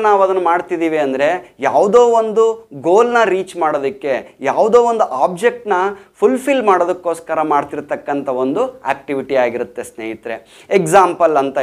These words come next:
ಹೇಳೋದಾದರೆ, ಒಂದು ಡ್ಯಾಮ್ ಕಟ್ಟಬೇಕು ಅಂತ ಆದರೆ,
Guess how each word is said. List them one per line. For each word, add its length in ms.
ಹೇಳೋದಾದರೆ, 500
ಒಂದು 160
ಡ್ಯಾಮ್ 260
ಕಟ್ಟಬೇಕು 500
ಅಂತ 180
ಆದರೆ, 200